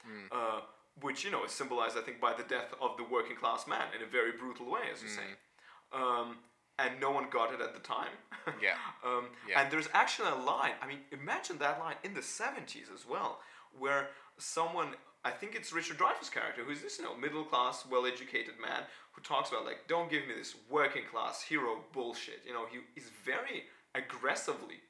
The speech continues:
Speaker 2: talking down to the working class. Um,
Speaker 1: Mm.
Speaker 2: and of course, that's Spielberg, because Spielberg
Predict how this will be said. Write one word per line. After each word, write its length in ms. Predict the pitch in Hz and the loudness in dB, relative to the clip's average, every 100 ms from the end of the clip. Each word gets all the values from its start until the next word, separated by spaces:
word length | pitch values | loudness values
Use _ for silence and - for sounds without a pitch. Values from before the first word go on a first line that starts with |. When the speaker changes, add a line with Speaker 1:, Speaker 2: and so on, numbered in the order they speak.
| _ | _
Speaker 2:
talking 440 | - 123 - 120 | 4 4 4 -2
down 340 | 120 117 139 156 | 4 6 6 2
to 100 | - | -6
the 100 | - | -6
working 400 | 180 - - - | 2 2 2 -10
class. 520 | - - - - - - - - 131 - | -10 -8 -8 -10 -18 -14 -10 -8 -10 -6
Um, 440 | 123 117 117 117 98 | -2 0 0 -4 -12
Speaker 1:
Mm. 360 | 98 95 95 143 | -12 -12 -4 -2
Speaker 2:
and 80 | |
of 60 | 156 | 2
course, 140 | 226 220 | 4 6
that's 160 | 208 | 4
Spielberg, 460 | - 285 349 349 - | 2 -4 -4 -6 -4
because 220 | 202 165 | -6 -6
Spielberg 420 | - 196 180 151 | -4 -6 0 -2